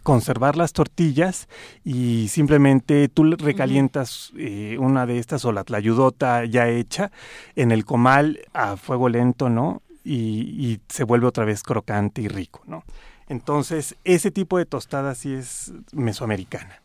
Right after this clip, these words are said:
Speaker 1: Ya cuando pasó con la grasa, este, frita,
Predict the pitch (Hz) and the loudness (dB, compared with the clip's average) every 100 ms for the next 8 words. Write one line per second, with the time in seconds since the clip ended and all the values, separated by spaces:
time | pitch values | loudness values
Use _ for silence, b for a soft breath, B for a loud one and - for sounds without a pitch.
0 | B B B 143 220 254 247 143 139 - | B B B 6 8 10 8 8 2 0
1 | 147 131 117 127 120 - 131 117 - 127 | -2 -2 2 2 2 -2 -2 -2 -4 -6
2 | 104 95 - _ 123 104 101 95 90 - | -6 -8 -14 _ -6 -4 -4 -6 -10 -4
3 | 151 165 - | -2 0 2